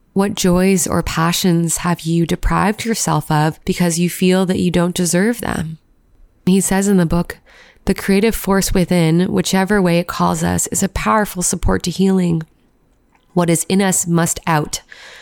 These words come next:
Otherwise, we may explode at the wrong places or become hopelessly hemmed in by frustrations," wrote that wise medical scientist Hanno Selye in The Stress of Life. "I've learned this lesson well. Whenever something in me demanded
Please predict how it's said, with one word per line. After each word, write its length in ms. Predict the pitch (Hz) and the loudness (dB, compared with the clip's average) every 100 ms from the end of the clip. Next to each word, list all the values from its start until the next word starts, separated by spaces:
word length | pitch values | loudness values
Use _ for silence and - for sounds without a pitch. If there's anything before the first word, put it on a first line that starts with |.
| - - | -20 -6
Otherwise, 480 | 190 208 196 165 165 | -2 0 2 2 2
we 240 | 175 170 170 | 2 2 2
may 300 | 180 175 180 | 0 0 0
explode 680 | - - - 190 196 185 - | -2 -6 -2 0 0 -2 -2
at 120 | 170 | -4
the 100 | 170 | 0
wrong 220 | 165 165 | 2 0
places 560 | 156 190 208 180 156 - - - - - | 2 0 2 2 0 -2 -12 -16 -20 -8
or 80 | - | -2
become 280 | 185 180 175 | 0 0 -2
hopelessly 560 | - 226 220 - 190 | 0 0 0 0 0
hemmed 340 | 151 180 196 175 | 0 2 2 2
in 160 | 208 | 2
by 140 | 185 160 | 2 0
frustrations," 960 | - 160 - 185 208 - 165 160 160 - - - - - | -2 -4 -2 -2 -2 0 0 0 -2 -6 -18 -20 -20 -4
wrote 160 | 185 175 | -2 0
that 200 | 175 - | -2 0
wise 360 | 180 180 180 | 2 2 2
medical 320 | 175 165 - 190 | 0 0 -2 -2
scientist 680 | 170 175 165 - 170 - - - - | 0 -2 -2 0 0 -2 -6 -16 -8
Hanno 280 | 185 190 175 | -2 0 2
Selye 640 | - 185 180 175 160 156 | 0 0 2 2 0 0
in 80 | 165 | 0
The 80 | 160 | -2
Stress 380 | - 185 151 | -2 -4 -2
of 120 | 170 - | -2 -2
Life. 440 | 92 92 - - - - - - - - | -2 -4 -8 -20 -20 -20 -20 -20 -20 -8
"I've 160 | 202 180 | -4 0
learned 180 | 196 202 | 0 0
this 160 | 196 | 0
lesson 320 | 196 185 190 185 | 0 0 2 2
well. 340 | 190 180 170 | 4 2 2
Whenever 320 | 175 170 190 | 2 2 0
something 380 | 185 202 208 196 | 0 0 0 2
in 140 | 190 | 4
me 120 | 190 175 | 4 2
demanded 640 | 170 170 190 208 185 | 2 2 2 2 0